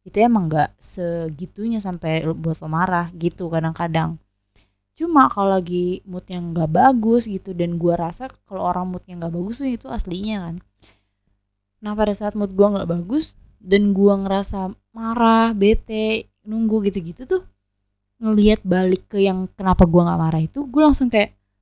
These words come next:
"Tuh kan, lo tuh sebenarnya bukan nggak marah, lo tuh sebenarnya bukan nggak suka nggak nu-, eh, nggak suka nunggu,"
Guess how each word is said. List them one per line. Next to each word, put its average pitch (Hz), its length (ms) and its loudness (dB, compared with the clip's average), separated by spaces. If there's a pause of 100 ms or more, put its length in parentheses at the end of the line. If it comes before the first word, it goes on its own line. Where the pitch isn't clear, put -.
(120)
"Tuh 185 160 -10
kan, 185 320 -8 (400)
lo 226 80 -8
tuh 330 80 4
sebenarnya 285 320 8
bukan 226 140 6 (100)
nggak 160 160 4
marah, 214 640 2
lo 208 80 -10
tuh 277 160 -8
sebenarnya 226 400 0
bukan 214 240 -6
nggak 165 160 -2
suka - 240 -18
nggak 165 160 -4
nu-, 180 320 -10
eh, 196 160 -2
nggak 185 220 -4
suka 180 180 -10
nunggu," 233 480 0